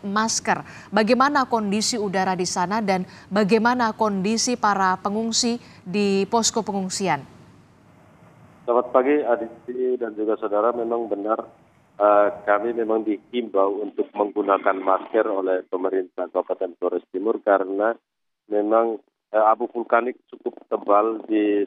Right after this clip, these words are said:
Speaker 2: sekitar permukiman warga dan juga di, eh, jalan-jalan negara yang, eh, dilalu-, dilalui oleh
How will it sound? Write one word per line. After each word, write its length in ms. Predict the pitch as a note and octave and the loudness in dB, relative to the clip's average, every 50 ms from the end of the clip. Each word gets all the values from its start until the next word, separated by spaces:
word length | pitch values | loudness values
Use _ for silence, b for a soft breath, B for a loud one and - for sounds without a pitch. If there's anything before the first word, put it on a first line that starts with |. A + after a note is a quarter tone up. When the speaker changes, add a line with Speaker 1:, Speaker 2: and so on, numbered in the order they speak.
| - | -4
Speaker 2:
sekitar 400 | _ - - - - - A2 G#2 | _ -12 -12 -8 -4 -4 -4 -4
permukiman 560 | - A2 G#2+ G#2 G#2 G2 - - G2 G2 G2 G2 | -4 -6 -6 -4 -4 -4 -2 -2 -2 0 0 2
warga 480 | G2 G2 F#2+ F#2 F#2+ G2 A2 A2 G#2 | 2 2 2 2 2 0 0 0 2
dan 240 | G#2 G#2 G#2 G#2 - | 0 -2 -2 -4 -6
juga 400 | G#2 G#2 G2+ - A2+ A2+ A2 A2 | -8 -8 -4 0 2 0 0 0
di, 320 | - G#2 G#2+ G#2+ A2 A2 - _ _ _ _ _ _ _ | -2 -6 -4 -4 -4 -6 -8 _ _ _ _ _ _ _
eh, 680 | - G2+ G2+ G2+ G2+ G2+ G2+ G2+ G2+ G#2 G2+ G2+ G2+ G2 F#2+ | -2 2 2 4 4 4 4 4 4 2 2 2 2 0 0
jalan-jalan 800 | F#2+ G#2 G2+ G#2 G2+ G2+ G#2 G#2+ G2+ G#2 G#2+ G#2+ G#2+ G#2+ G#2+ G2+ _ _ _ | -2 -2 -2 -4 -6 -4 -4 -4 -2 0 0 0 -2 -4 -10 -12 _ _ _
negara 480 | G#2 G2+ F#2 G2 G2+ G2+ G2+ G#2+ A2 A2 | -6 -4 0 2 2 4 4 4 2 2
yang, 320 | G#2 G2+ F#2+ F#2+ F#2+ - _ _ _ _ _ _ _ - | 2 2 0 -2 -6 -10 _ _ _ _ _ _ _ -2
eh, 100 | F#2+ F#2+ F2+ | -2 0 0
dilalu-, 480 | G2 F#2+ G2 F#2+ F#2+ G2 F2+ E2 - _ | 0 0 0 0 0 0 -2 -4 -6 _
dilalui 480 | G2 G2 G2 G2 G2 G2+ G#2 G#2+ A2 | -2 0 0 0 0 0 -2 -2 -2
oleh 480 | G#2 D#2+ F#2 F#2 F2+ F2+ F2+ F2+ F2+ | -2 -2 -2 0 0 0 0 -2 -4